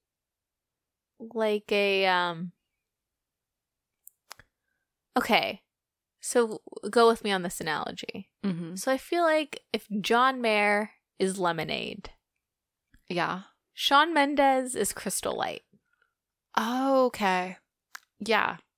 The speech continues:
Speaker 2: I get what you're saying. That makes sense.
Speaker 1: But don't hate him. I like his bops. But,
Speaker 2: Yeah.
Speaker 1: like, he's not, like, fashion. I feel like I'm going through a lot of these people, like, I,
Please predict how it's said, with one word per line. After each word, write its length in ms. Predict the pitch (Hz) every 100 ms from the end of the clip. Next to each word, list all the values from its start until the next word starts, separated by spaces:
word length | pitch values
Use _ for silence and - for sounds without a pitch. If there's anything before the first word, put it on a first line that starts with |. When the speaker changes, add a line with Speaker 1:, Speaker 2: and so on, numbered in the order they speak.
| _ _ _ _ _ _
Speaker 2:
I 80 | 233
get 120 | 254
what 140 | 240 202
you're 60 |
saying. 340 | 180 175 175 175 _ _ _ _ _ _ _ _ _
That 100 | 220
makes 180 | 214 -
sense. 400 | 175 - - - _ _ _ _ _ _ - - _ _ _ -
Speaker 1:
But 260 | - - _ 233
don't 200 | 302 294
hate 140 | 262
him. 180 | 262 262
I 100 | 254
like 120 | 262
his 160 | 269 208
bops. 480 | 214 220 220 - -
But, 260 | 240 214 -
Speaker 2:
Yeah. 200 | 330 302
Speaker 1:
like, 200 | 233 233
he's 200 | 269 277
not, 160 | 349 381
like, 260 | 370 - -
fashion. 760 | - - - 202 196 - 190 -
I 140 | 226
feel 180 | - 349
like 140 | 415 381
I'm 140 | 277
going 260 | 240 277 285
through 200 | 285 277
a 40 |
lot 240 | 220 208
of 80 | 208
these 180 | 196 190
people, 380 | - 208 196 180
like, 420 | 170 170 - - _ _ _ _ _ _ _ _ _ _ _ - -
I, 240 | 240